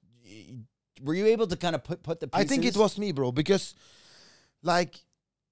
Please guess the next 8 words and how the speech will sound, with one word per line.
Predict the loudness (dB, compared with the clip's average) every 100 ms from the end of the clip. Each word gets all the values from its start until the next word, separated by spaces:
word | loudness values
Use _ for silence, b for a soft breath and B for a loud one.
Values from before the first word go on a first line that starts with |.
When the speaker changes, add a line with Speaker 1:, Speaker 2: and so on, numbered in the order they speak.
| _ _ _ 0
Speaker 2:
I | 2
don't | 4 4
know | 4 2
why, | 4 2 0 -4
but | -8 -10 -12 -20 -20 _ _ 0
I | 0
believe | 0 -2 -2
very | 0 0 2 -2